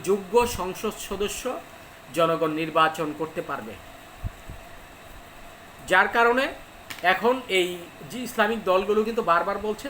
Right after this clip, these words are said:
তারা পিআর পদ্ধতিতে নির্বাচন হয়, কিন্তু এই পিআর পদ্ধতিতে নির্বাচন হলে বিএনপির জন্য এই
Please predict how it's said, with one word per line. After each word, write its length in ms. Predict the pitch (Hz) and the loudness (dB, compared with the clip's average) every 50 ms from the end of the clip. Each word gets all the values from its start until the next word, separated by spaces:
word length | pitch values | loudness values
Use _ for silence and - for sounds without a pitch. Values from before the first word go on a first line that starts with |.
| 262 | -4
তারা 140 | 220 170 143 - - | -2 -2 -2 -2 -2
পিআর 240 | 202 208 196 190 196 | -2 -2 -2 -2 -4
পদ্ধতিতে 460 | - 196 175 160 170 160 - - - 151 143 | -6 -8 -8 -8 -8 -10 -10 -10 -8 -6 -6
নির্বাচন 340 | 143 143 143 135 - - 117 110 | -4 -4 -4 -6 -6 -8 -14 -12
হয়, 140 | 110 98 - - - - - - - - | -14 -14 -16 -16 -18 -18 -16 -10 -6 -4
কিন্তু 200 | 220 240 226 254 240 226 | -2 -2 2 6 6 6
এই 80 | 220 220 | 6 6
পিআর 220 | - 247 247 247 240 233 | 4 4 4 4 4 2
পদ্ধতিতে 480 | - 247 233 233 214 226 226 - - 254 | 0 0 0 0 -2 -4 -4 -4 -2 -2
নির্বাচন 480 | 226 196 196 190 190 202 196 196 214 214 | 0 0 0 0 0 0 -2 -2 -4 -4
হলে 220 | 190 208 233 277 - - - - - - - - - | -4 -4 -4 -6 -6 -8 -10 -12 -12 -14 -14 -8 0
বিএনপির 420 | 170 196 196 196 190 202 202 180 160 | 4 4 4 6 4 2 0 2 2
জন্য 180 | 196 185 180 170 170 214 - - - 151 147 | 0 2 2 2 2 2 0 -2 -2 0 2
এই 120 | 147 143 | 2 2